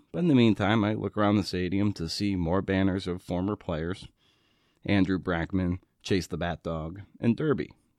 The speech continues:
Chase's younger successor to the mantle. A keg of baseballs gets wheeled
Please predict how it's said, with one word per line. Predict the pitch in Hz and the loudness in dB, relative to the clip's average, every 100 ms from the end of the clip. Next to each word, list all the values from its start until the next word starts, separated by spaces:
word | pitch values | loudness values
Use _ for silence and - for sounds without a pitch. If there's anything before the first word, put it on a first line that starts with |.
| - | -4
Chase's | 107 95 95 85 | -2 0 -2 0
younger | 95 90 82 | 2 2 0
successor | - 80 113 92 - 82 | -6 -2 0 2 -2 -8
to | - 92 | -8 -4
the | 85 | -2
mantle. | 90 98 - - _ _ _ _ _ _ _ _ _ _ _ _ _ _ - | -4 -6 -10 -20 _ _ _ _ _ _ _ _ _ _ _ _ _ _ -6
A | |
keg | 110 131 | 0 2
of | 123 | 2
baseballs | 110 110 - 85 78 82 | 2 0 0 -4 -4 -4
gets | 107 90 | -6 -8
wheeled | 92 101 98 101 92 | -6 -2 0 0 -4